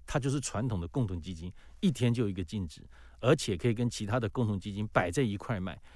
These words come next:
进行不管是国内国外股票、债券，哦，这样的一个配置。但是呢，它连结的标的是E T F。那换句话说，如果以零零五零连结基金来讲的话，这档连结基金至少百-，百分之九十以上的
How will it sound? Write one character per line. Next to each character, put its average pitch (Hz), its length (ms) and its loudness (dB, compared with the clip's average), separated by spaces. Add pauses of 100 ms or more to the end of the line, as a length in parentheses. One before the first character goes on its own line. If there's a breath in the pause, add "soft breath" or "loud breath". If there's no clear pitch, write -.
(260 soft breath)
进 135 180 4
行 101 280 0
不 127 160 -6
管 90 180 -2
是 107 100 -4
国 98 220 -2
内 117 140 2
国 95 180 -4
外 110 160 0
股 - 140 -12
票、 110 240 0
债 107 240 0
券， 110 340 2
哦， 87 220 -4
这 - 120 -4
样 139 140 4
的 107 80 0
一 110 120 -2
个 101 120 -2
配 - 200 0
置。 123 280 -4 (420 soft breath)
但 156 160 8
是 131 100 2
呢， 120 120 4
它 123 140 4
连 107 280 2
结 117 120 0
的 95 100 -2
标 101 260 0
的 98 240 -6
是 - 200 -4
E 104 180 -4
T 90 240 -6
F。 76 220 -10 (500 loud breath)
那 202 100 8
换 214 220 6
句 190 80 4
话 190 80 6
说， 170 160 2
如 170 160 2
果 151 160 6
以 101 160 0
零 139 160 2
零 175 180 4
五 120 120 2
零 101 160 0
连 120 120 2
结 131 140 4
基 131 160 -2
金 123 160 2
来 104 100 6
讲 92 220 -2
的 80 100 -8
话， 101 240 0 (320 soft breath)
这 202 120 2
档 147 120 4
连 123 140 2
结 131 100 2
基 120 160 -2
金 127 320 -4 (140)
至 214 220 0
少 98 180 -2
百-， 135 180 0 (200)
百 98 120 -2
分 135 120 0
之 170 100 0
九 101 260 0
十 98 220 -6
以 110 100 -4
上 120 240 -2
的 104 280 -2